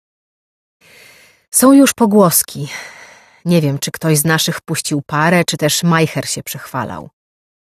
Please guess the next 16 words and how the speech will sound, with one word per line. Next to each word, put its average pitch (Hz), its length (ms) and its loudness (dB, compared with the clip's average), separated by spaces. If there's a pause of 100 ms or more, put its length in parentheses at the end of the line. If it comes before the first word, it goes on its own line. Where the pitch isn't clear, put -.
(480)
Cherry 165 200 -4
potaknął. 139 640 -12 (1300)
Niektórzy 226 360 -2
zabójcy 196 500 0
lubili 170 380 -4
przyznawać 143 600 -6
się - 140 -8
do 135 180 -10
efektownych 147 680 -8
robót, 147 460 -6 (460)
jakby 143 320 -8
pokazując, 160 720 -2
jak 160 140 -6
bardzo 160 320 -4
są 151 180 -4
przebiegli. 147 640 -6